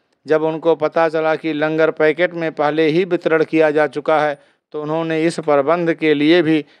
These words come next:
मिशन की श्लाघा की कि कैसी भी विपरीत परिस्थिति हो, निरंकारी महात्मा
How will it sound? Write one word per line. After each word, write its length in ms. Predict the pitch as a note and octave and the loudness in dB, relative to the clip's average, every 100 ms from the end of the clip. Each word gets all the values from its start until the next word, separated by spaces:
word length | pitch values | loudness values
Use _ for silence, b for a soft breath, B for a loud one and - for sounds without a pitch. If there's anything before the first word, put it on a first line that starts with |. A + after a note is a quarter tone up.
| b | b
मिशन 320 | D3 C#3+ E3+ D#3 | -8 -4 -4 -2
की 220 | D3+ C#3+ | -2 0
श्लाघा 480 | D3 C#3+ D3+ D#3+ F3 | 0 0 0 0 -2
की 240 | E3 D3 - _ _ | -2 -4 -6 _ _
कि 100 | D3 | -12
कैसी 420 | - D#3 D#3 F3+ | 0 0 2 0
भी 160 | D3+ D#3+ | 0 -2
विपरीत 500 | C#3+ C#3 D3+ F3+ F#3+ | -4 -4 2 2 2
परिस्थिति 560 | E3+ D#3+ C#3+ D#3 D#3 D#3 | 0 0 0 -4 0 2
हो, 260 | D3+ C#3+ B B - | 2 0 B B -12
निरंकारी 600 | D3 D#3+ E3 D#3 D#3 D3+ | -8 -6 -2 0 0 -2
महात्मा 560 | C#3 D3+ E3 E3+ D#3+ | -2 -4 -4 -4 -4